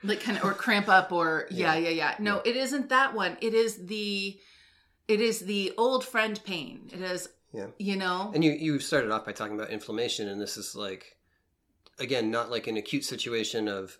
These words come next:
Speaker 2: you know, I, I smack myself with a hammer and now there's inflamed part there as my body responds. This is
Speaker 1: Mm-hmm.
Speaker 2: like, we've had this fire burning for a while, right?
Speaker 1: Yeah.
Speaker 2: It's, it's burning up some resources in there, and it's making everything tender and a little icky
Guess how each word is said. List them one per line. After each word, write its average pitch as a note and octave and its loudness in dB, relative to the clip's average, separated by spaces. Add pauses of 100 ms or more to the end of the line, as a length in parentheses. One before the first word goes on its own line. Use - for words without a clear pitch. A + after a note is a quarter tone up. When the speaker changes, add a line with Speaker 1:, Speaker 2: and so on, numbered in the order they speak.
Speaker 2:
you G#2+ -4
know, G2 -4
I, F#2+ -4
I G2+ -8
smack A2+ -4
myself G#2 -4
with G#2+ -4
a G#2+ -4
hammer A#2+ 0
and G#2 -2
now G2 -6
there's G2 -6
inflamed G2+ -6
part G2 -4
there G#2 0
as F#2+ -6
my G2+ -6
body F#2+ -8
responds. G#2 0
This G2+ -6
is F2+ -4
Speaker 1:
Mm-hmm. G#2 -8
Speaker 2:
like, F#2+ -8 (380)
we've E3+ -4
had D3+ 2
this A#2+ -6
fire A2+ 0
burning G2+ -4
for A#2 -6
a A#2+ -2
while, A#2+ -2 (360)
right? A#2+ 2
Speaker 1:
Yeah. G#3+ 6
Speaker 2:
It's, - 2
it's A#3 8
burning C3+ 4
up B2 -2
some C#3+ 2
resources C3+ 0
in B2+ -4
there, A#2+ 0 (340)
and A#2 -4
it's A2 -8
making A#2 -2
everything A2 -2
tender E3 4 (340)
and A2 -8
a A2 -4
little A2 -4
icky C#3+ -4